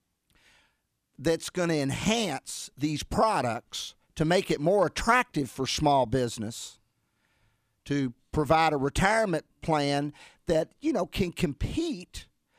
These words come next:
with, uh, University of Kentucky or a Toyota or somebody of that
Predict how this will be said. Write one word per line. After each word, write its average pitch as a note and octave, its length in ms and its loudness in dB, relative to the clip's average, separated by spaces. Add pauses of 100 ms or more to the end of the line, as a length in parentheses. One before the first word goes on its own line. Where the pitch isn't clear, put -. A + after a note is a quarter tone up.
(220)
with, A3+ 460 0 (140)
uh, C3 260 0 (220)
University C#3+ 560 -2
of A#2+ 80 -12
Kentucky C3 640 -4
or G#2+ 160 -6
a G#2 60 -6
Toyota C#3+ 840 0
or A2 160 -4
somebody C3+ 480 0
of A#2 80 -4
that C3+ 200 -2